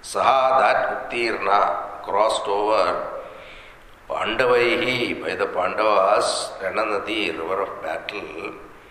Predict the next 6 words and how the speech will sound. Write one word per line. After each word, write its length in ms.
Kaivartaka 1040
Kesava, 1300
because 360
the 100
boatman 580
was 400